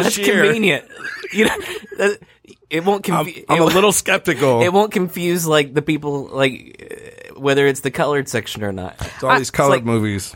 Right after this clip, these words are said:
Speaker 2: Gotcha.
Speaker 3: Now, I haven't seen this, but is this not a sequel to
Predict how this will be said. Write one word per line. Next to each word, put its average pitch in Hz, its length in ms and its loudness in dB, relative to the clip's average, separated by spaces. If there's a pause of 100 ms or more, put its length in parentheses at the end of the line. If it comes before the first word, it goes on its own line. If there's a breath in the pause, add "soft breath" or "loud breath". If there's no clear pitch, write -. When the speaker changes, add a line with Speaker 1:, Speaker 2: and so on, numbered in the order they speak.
(120)
Speaker 2:
Gotcha. 120 500 -2
Speaker 3:
Now, 254 120 2
I 285 140 4
haven't 370 180 2
seen 330 260 0
this, 269 160 2
but 240 220 2
is 285 240 2
this 294 200 -2
not 254 460 2 (180)
a 214 100 0
sequel 247 680 2
to 214 680 2